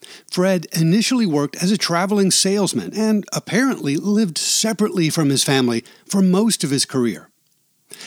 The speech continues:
At some point in the nineteen teens, he traveled to El Paso, Texas, where he settled down as a farmer and never returned. The couple had two daughters, Beatrice and Doris, early in their marriage,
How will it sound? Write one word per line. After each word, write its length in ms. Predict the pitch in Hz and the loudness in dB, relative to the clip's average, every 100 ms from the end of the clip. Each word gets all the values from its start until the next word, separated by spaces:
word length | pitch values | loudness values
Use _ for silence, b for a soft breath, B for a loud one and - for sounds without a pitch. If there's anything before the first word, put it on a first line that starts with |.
| B | B
At 200 | - - | -6 -2
some 340 | - 208 220 | 0 2 2
point 340 | 196 190 165 - | 2 0 0 -2
in 80 | 131 | -2
the 60 | |
nineteen 540 | 131 143 180 165 151 - | 0 0 0 0 0 0
teens, 500 | 170 165 104 76 - b b | 0 0 0 -6 -16 b b
he 120 | 202 | -4
traveled 400 | - 185 185 165 | -2 -2 -2 -4
to 140 | - - | -4 -4
El 160 | 196 | -4
Paso, 480 | - 175 165 - 160 | -2 -2 0 0 0
Texas, 540 | - 185 - - - - B B | -2 -4 -4 -6 -10 -12 B B
where 180 | - 226 | -6 -2
he 60 | 202 | 2
settled 340 | - 214 196 | 2 2 0
down 220 | 170 170 | 0 0
as 120 | 151 131 | 0 -2
a 60 | |
farmer 580 | 117 - 214 233 127 - - - | -2 0 0 0 -2 -6 -16 -8
and 280 | 175 151 139 | -4 -2 -2
never 280 | 160 170 151 | -2 0 -2
returned. 520 | 127 123 117 82 - - _ _ _ _ _ B B - | -2 -4 -8 -12 -16 -20 _ _ _ _ _ B B -8
The 80 | 160 | -4
couple 340 | 208 202 185 | -2 -2 -2
had 340 | 143 151 123 - | -2 -4 -6 -6
two 360 | - 202 202 | 0 0 0
daughters, 500 | 143 143 117 135 - - _ 113 | 0 -2 -2 -8 -14 -16 _ -6
Beatrice 600 | 104 190 208 202 190 - - - | 0 0 0 -2 -2 -4 -10 -6
and 260 | 156 135 | -4 -2
Doris, 540 | 110 160 135 - - - B - | 0 2 0 -4 -12 -12 B -6
early 380 | 170 202 185 147 | 0 2 2 0
in 80 | 123 | 0
their 160 | 110 | -2
marriage, 400 | 104 92 85 - | -6 -8 -14 -20